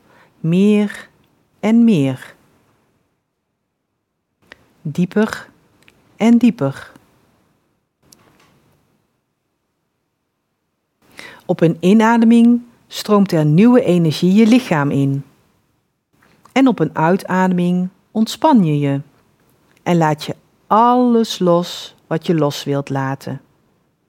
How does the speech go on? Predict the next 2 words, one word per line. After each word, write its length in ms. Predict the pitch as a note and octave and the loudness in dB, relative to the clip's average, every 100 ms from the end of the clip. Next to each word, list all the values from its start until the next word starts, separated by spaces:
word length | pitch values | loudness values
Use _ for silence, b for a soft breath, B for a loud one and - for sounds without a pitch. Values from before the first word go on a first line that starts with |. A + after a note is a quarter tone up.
| _ _ _ _ _ _ _ _ _ _ _ _ _ _ _ _ _ _ _ _ _ _ b b b b b - | _ _ _ _ _ _ _ _ _ _ _ _ _ _ _ _ _ _ _ _ _ _ b b b b b -8
Laat 300 | D3+ C3+ - | -4 -4 -2
los 500 | D3+ A3+ - - | 0 0 -4 -12